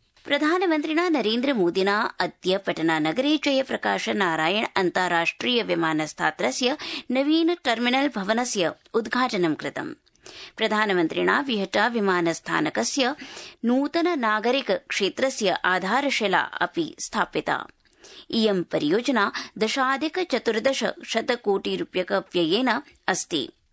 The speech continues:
प्रधानमन्त्रिणा पटनानगरे भव्य मार्ग प्रदर्शनम् अपि कृतम्। प्रधानमन्त्रिणा पश्चिमबंगे सिक्किम प्रदेशयोश्च, पश्चिमबंग सिक्किम प्रदेशयोश्च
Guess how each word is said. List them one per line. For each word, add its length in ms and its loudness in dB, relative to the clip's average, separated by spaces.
प्रधानमन्त्रिणा 840 0
पटनानगरे 920 0
भव्य 380 0
मार्ग 400 0
प्रदर्शनम् 720 -2
अपि 200 -2
कृतम्। 460 -2
प्रधानमन्त्रिणा 840 2
पश्चिमबंगे 1000 0
सिक्किम 480 0
प्रदेशयोश्च, 1120 0
पश्चिमबंग 720 0
सिक्किम 640 -2
प्रदेशयोश्च 1040 0